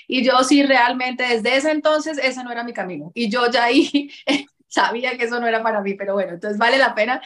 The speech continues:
que sí, ella siempre con esa sonrisa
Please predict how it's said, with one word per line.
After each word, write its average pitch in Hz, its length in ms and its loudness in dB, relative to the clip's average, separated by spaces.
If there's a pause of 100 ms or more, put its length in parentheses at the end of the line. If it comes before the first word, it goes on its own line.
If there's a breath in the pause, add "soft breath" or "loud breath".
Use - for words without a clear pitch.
(180 loud breath)
que 226 180 0
sí, 285 360 -2 (120)
ella 233 240 6
siempre 262 320 -4
con 233 120 -6
esa 233 180 -6
sonrisa 311 800 0